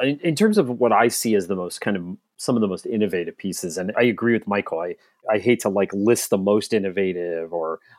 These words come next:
among the most innovative, but one of the things I'm interested in, given the, this conversation,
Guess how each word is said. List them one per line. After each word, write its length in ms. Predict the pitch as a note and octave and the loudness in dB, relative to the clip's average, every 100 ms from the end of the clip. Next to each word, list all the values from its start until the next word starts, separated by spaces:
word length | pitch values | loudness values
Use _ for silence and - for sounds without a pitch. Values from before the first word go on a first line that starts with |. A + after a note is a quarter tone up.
| F#2 | -4
among 380 | F#2+ G#2 G#2+ G#2+ | 0 2 2 0
the 80 | |
most 260 | F2+ F#2 - | 0 -2 0
innovative, 640 | G#2 F2+ F#2+ F2 E2+ F2+ - _ _ | 0 0 -2 -2 -4 -8 -10 _ _
but 80 | F3+ | 4
one 140 | F3+ D4 | 6 6
of 60 | |
the 60 | C4+ | 6
things 160 | F#3 - | 4 4
I'm 220 | B2+ C3+ C3+ | 2 4 4
interested 380 | B2 B2 A#2 | 2 -4 0
in, 180 | G#2+ G#2 | 2 2
given 320 | G#2 A2 G#2 | 2 2 2
the, 240 | G2 F#2+ F#2+ G#2 - | 2 -2 -4 -6 -6
this 140 | - | -4
conversation, 800 | - - F#3+ F#3+ F3+ - E3+ D#2 | -4 -4 -4 -4 -4 -6 -8 -10